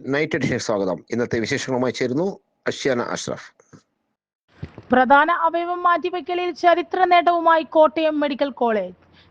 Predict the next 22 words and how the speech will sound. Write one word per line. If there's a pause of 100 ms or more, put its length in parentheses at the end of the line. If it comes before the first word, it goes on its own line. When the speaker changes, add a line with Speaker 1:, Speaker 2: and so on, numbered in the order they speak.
(120)
Speaker 2:
ചെങ്കണ്ണ്
പടരുന്നു. (560)
സ്കൂൾ
ഗെയിംസ്
തിരുവനന്തപുരത്തിന് (120)
വൻ
കുതിപ്പ്.
അടുത്തുപോലുമില്ല
കണ്ണൂരും
തൃശൂരും. (840)
വ്യവസായ (120)
ഉൽപ്പന്ന
പ്രദർശന
വിപണന
മേളയ്ക്ക്
തുടക്കം. (720)
കല്യാശ്ശേരി
മണ്ഡലത്തിൽ
കൂൺ
ഗ്രാമം
പദ്ധതിക്ക്
തുടക്കമായി.